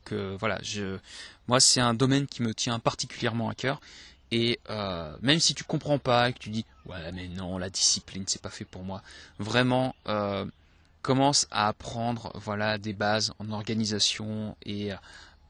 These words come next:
apprends à être beaucoup plus discipliné envers toi-même. Parce que c'est vraiment un cadeau que tu te fais et, euh, voilà, c'est, c'est vraiment important la discipline pour toi, juste pour toi. La discipline, c'est vraiment important. Et quand tu vas t'apercevoir à quel point, euh,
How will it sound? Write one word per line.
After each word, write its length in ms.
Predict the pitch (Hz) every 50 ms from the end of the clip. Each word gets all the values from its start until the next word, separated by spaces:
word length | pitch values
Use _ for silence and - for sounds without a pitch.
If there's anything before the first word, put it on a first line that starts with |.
| _ _ _ _ _ _ -
apprends 400 | 113 110 - - - - 123 113
à 40 | 110
être 100 | 107 98
beaucoup 220 | 95 113 - -
plus 160 | - - 110
discipliné 560 | 107 107 107 - - 101 - - 110 107 110 107
envers 260 | 104 104 104 101 -
toi-même. 300 | - - 104 95 90 87 - - - - - - _ _ -
Parce 140 | 107 -
que 80 | - 120
c'est 220 | 110 - - 120
vraiment 280 | 110 101 113 113 117 120
un 60 | 120
cadeau 260 | - - 107 101 107
que 60 | 104 -
tu 140 | - 107
te 80 | - -
fais 300 | - - 113 117 113 104 -
et, 220 | - 95 92 95 92
euh, 240 | 92 90 90 92 90 92
voilà, 160 | 98 90 87
c'est, 240 | - - - 92 - - - - - - - - - - - - -
c'est 180 | - - - 127
vraiment 380 | 113 - - - 123 131 127
important 500 | 120 - - 104 - - - 117 107 107
la 100 | 98 95
discipline 460 | 90 - 101 - - - - 98 101
pour 160 | - - - -
toi, 100 | - -
juste 320 | - 110 110 143 143 - -
pour 160 | - 113 -
toi. 180 | - - 110 101 -
La 120 | 113 110
discipline, 440 | 104 113 107 - - - 117 117 113
c'est 180 | - - - 110
vraiment 320 | - - - 110 110 107
important. 360 | 104 - 90 - - - - - - - - - - -
Et 60 | - 110
quand 200 | - - 151 160
tu 160 | - - 151
vas 100 | 139 123
t'apercevoir 760 | - - 143 135 - 151 - - - 143 131 127 139 127 120
à 80 | 117
quel 180 | - - 117 -
point, 320 | - - 127 127 120 110 - - - - - - - - _ _ -
euh, 340 | 120 120 117 113 110 104